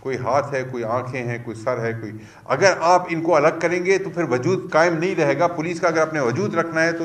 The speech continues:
इसके तमाम आज़ा एक जगह पे होंगे, एक साथ होंगे तो ये वजूद रहेगा। मेरे तमाम लोगों ने ये बात सुनी है। हम अपने शोधा का, अपने ज़ख्मियों का हम ख्याल कर रहे हैं, हम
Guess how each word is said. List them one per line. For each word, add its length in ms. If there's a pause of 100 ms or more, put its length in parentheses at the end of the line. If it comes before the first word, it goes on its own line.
(140)
इसके 520 (120)
तमाम 400
आज़ा 420
एक 160
जगह 180
पे 140
होंगे, 340 (500)
एक 160
साथ 340
होंगे 200
तो 80
ये 100
वजूद 340
रहेगा। 280 (380)
मेरे 220
तमाम 360 (100)
लोगों 200
ने 80
ये 80
बात 300
सुनी 160
है। 160 (640)
हम 240
अपने 260
शोधा 400
का, 200
अपने 200
ज़ख्मियों 320
का 120
हम 180
ख्याल 360
कर 100
रहे 140
हैं, 160 (500)
हम 140